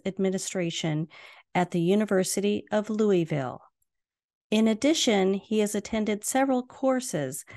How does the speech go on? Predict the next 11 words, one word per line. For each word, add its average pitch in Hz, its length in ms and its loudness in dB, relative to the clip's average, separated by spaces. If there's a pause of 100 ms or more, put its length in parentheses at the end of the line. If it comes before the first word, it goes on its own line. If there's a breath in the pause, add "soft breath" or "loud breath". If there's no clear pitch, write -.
(220 loud breath)
by 180 160 4
the 185 100 0
Michigan 240 560 2
State 226 300 -4
University's 196 920 -2 (200)
Center 247 400 -2
for 226 220 -4
Anti-Counterfeiting 220 1120 -2
and 160 200 0
Product 185 400 0
Protection 170 800 -2